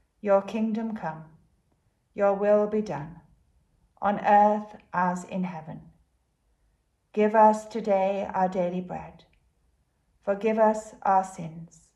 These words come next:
as we forgive those who sin against us. And lead us not into temptation, but deliver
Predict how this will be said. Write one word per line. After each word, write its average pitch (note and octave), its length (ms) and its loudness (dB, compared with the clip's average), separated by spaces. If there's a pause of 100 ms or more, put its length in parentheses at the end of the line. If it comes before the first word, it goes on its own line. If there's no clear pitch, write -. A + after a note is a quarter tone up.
(680)
as G#3 220 -8
we A3+ 280 -6
forgive A3+ 420 -8
those G3 460 0
who G#3+ 120 -2
sin G3 280 -6
against E3+ 500 -10
us. - 400 -20 (960)
And G#3 260 0
lead A#3 240 -2
us A3+ 300 2
not G#3+ 320 4
into A3 220 -6
temptation, G3+ 960 -8 (560)
but - 160 -10
deliver G#3+ 400 0